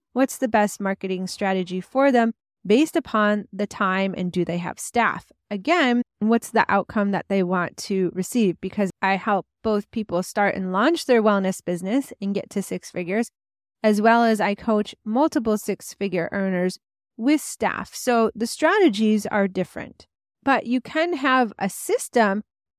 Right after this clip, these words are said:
and a process in which you create content. You might, on Mondays, for example, think about your week and create a few reels or posts for the week based upon a certain theme.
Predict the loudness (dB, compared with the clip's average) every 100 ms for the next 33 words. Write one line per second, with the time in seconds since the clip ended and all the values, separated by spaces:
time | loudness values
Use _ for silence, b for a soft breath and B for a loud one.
0 | 0 2 2 0 0 0 2 4 4 2
1 | -2 0 2 2 2 -8 _ _ _ _
2 | 0 4 4 2 0 4 4 2 0 -2
3 | 0 -4 -6 0 2 4 4 4 0 _
4 | _ _ _ 2 4 6 4 4 4 2
5 | -2 -4 -4 -2 -2 -2 0 2 2 -2
6 | -8 -12 0 2 2 4 4 2 0 -4
7 | -2 2 2 2 0 -2 -2 -6 -6 -6
8 | -8 -4 2 4 2 0 -2 -2 0 2
9 | 4 4 4 2 -2 0 2 2 0 -8
10 | -2 2 2 0 0 -2 -6 _ _ _
11 | 2 2 0 -4 -2 -4 -4 -4 -4 -6
12 | -6 -6 -6